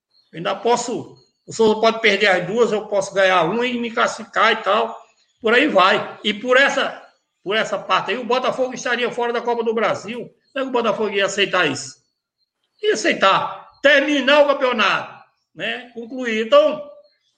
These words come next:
então, pra se voltar, vai ter que se voltar. Agora, é preciso que nós possamos voltar com uma proposta clara pra volta. Clara pra volta.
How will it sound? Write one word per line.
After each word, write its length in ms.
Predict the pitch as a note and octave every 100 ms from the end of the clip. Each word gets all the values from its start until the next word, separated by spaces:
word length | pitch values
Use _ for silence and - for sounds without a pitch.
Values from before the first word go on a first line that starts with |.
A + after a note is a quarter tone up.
| _ _
então, 420 | - E4 - - - _ _ -
pra 220 | D4+ F#4
se 200 | - D#4+
voltar, 500 | G#3+ G#3 D#3 A#3 C4
vai 240 | B3 B3 -
ter 260 | E4 E4+
que 100 | E4+
se 200 | - D4+
voltar. 580 | D4 C#4+ C#4 E3 D#3+ D#3+
Agora, 480 | A3+ A3+ G3 C#3+ - - _ _ _ _ -
é 120 | B3
preciso 840 | B3+ B3 G#3+ - A3+ C#4+ A#3 D4 - _
que 100 | B3
nós 220 | A#3 A3+ -
possamos 580 | A3 E3 - G3 F3+
voltar 840 | D3+ G3 B2+ - G3+ C4 - - -
com 200 | C#4 C#4+
uma 200 | D4+ D4+
proposta 540 | D#4+ C4+ - A#3+ F4+ - -
clara 680 | G3+ A3 C#4+ C#4+ B3+ F#3+ D3
pra 240 | - G3+
volta. 540 | D#3 C3+ D3 C#3 - - _ _ _ -
Clara 340 | G#3 G#3+ A3+ A#3+
pra 160 | B3
volta. 380 | F#3 D3 C#3